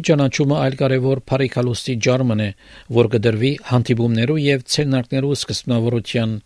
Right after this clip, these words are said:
Սակայն, ինչպես Ռոդա Ռոբերտս կբացատրե, կդարբերի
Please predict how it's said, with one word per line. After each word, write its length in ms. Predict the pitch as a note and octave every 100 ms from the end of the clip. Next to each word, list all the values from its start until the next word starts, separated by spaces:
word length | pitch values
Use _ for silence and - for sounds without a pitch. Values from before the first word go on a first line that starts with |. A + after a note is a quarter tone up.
| - _ _ - _ _ _
Սակայն, 460 | - A#2+ G#2+ D3
ինչպես 340 | E3+ - D3 A#2+
Ռոդա 260 | B2 B2 B2 A#2+
Ռոբերտս 400 | B2+ A#2+ A2+ -
կբացատրե, 580 | G#2+ A2+ - G#2+ A2+ D3+ - - -
կդարբերի 500 | A#2 A#2+ A2 C3 B2+